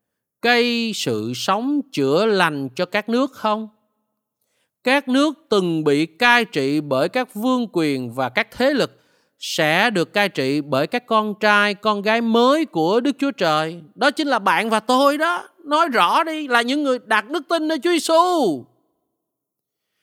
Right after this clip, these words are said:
Đây không phải là lần đầu cây sự sống xuất hiện trong Khải Huyền. Khi nói về những người giữ đức tin đến cuối cùng, Chúa Giêsu phán trong Khải Huyền chương hai câu số bảy và câu số một nè.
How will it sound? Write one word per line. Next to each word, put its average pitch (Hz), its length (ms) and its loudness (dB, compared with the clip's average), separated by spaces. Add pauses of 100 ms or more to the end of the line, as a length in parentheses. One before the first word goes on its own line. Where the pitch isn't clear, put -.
(260)
Đây 285 180 4
không 302 160 2
phải 240 140 4
là 254 100 4
lần 214 260 0
đầu 202 240 4
cây 247 180 -2
sự 156 180 -4
sống 262 300 -2
xuất - 240 -4
hiện 170 240 -4
trong 220 180 -4
Khải 185 180 -4
Huyền. 170 460 -6 (380)
Khi 254 200 2
nói 262 380 2
về 190 260 0
những 214 500 0
người 165 460 4
giữ 135 300 0
đức 277 240 0
tin 220 540 -2
đến 247 420 2
cuối 330 180 6
cùng, 143 340 0 (640)
Chúa 262 80 0
Giêsu 220 380 0
phán 254 640 -4 (1000)
trong 196 280 -2
Khải 165 180 -2
Huyền 170 380 2
chương 185 180 -6
hai 190 280 0
câu 180 140 -6
số 214 160 -4
bảy 147 360 -4
và 143 180 -6
câu 151 120 -6
số 208 120 -8
một 123 240 -6
nè. 107 80 -14